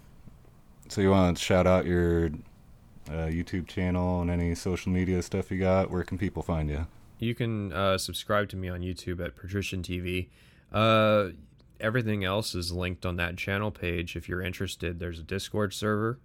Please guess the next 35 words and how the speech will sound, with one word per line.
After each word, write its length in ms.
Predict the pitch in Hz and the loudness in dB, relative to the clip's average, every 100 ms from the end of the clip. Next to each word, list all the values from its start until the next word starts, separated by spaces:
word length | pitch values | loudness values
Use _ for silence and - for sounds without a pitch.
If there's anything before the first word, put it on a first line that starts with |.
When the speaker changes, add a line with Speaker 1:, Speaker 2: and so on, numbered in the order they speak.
| - | -8
Speaker 2:
and 80 | 92 | -4
there's 160 | 92 | -4
a 60 | 92 | -4
Twitter. 440 | - 107 87 85 - | -2 0 0 -6 -8
That's 220 | 92 - | -8 -4
the 60 | |
main 220 | 101 98 92 | -2 -2 -2
things. 440 | 82 - - - - - - - - | -8 -10 -14 -16 -20 -20 -20 -20 -6
Uh, 220 | 104 98 | -2 0
the 100 | 95 | 0
Twitter 360 | 101 - 156 180 | -2 2 4 4
is 100 | 160 | 2
basically 560 | 135 135 - 143 135 123 | 2 0 0 -4 0 0
just 300 | 117 117 - | 0 -2 -4
for, 320 | 120 104 98 | 0 2 4
like, 260 | 90 82 | 2 0
shit 320 | - - 117 - | -4 -2 -2 -2
posting 380 | 120 - 107 | -4 -4 -4
about 220 | 101 98 80 | 0 0 0
YouTube, 440 | 87 95 - 117 113 - | -2 -4 -2 -2 -2 -2
really, 480 | 117 113 120 123 127 - | 2 2 2 -2 -6 -6
and 120 | 98 | 0
less 180 | 101 - | 0 0
so, 440 | 101 98 92 90 - 104 | 0 0 0 -2 -6 -6
like, 140 | 95 | -2
there's 180 | 104 95 | -4 -2
no 100 | 107 | -2
meaningful 480 | 90 87 90 - 82 | -2 -4 -4 -4 -6
content 460 | 90 87 85 82 | -6 -8 -6 -8
on 160 | - 87 | -6 -8
Twitter 300 | - 90 80 | -4 -4 -4
anywhere 420 | 90 82 78 78 | -6 -6 -6 -6
anyways, 400 | 92 85 - - | -6 -8 -10 -10
so, 400 | - - 82 80 - - - - - - - - - | -8 -6 -6 -8 -14 -20 -20 -20 -20 -20 -20 -14 -4
um, 520 | 95 95 90 85 78 | 0 0 -2 -4 -8